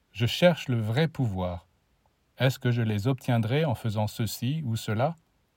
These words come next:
Grâce à la science initiatique, vous pouvez avoir tout de suite la réponse exacte.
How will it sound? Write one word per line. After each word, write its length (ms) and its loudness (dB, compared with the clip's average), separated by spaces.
Grâce 320 4
à 80 2
la 120 2
science 340 -2
initiatique, 720 -4
vous 120 0
pouvez 400 0
avoir 380 2
tout 180 -2
de 100 0
suite 320 -6
la 100 0
réponse 480 -4
exacte. 640 -6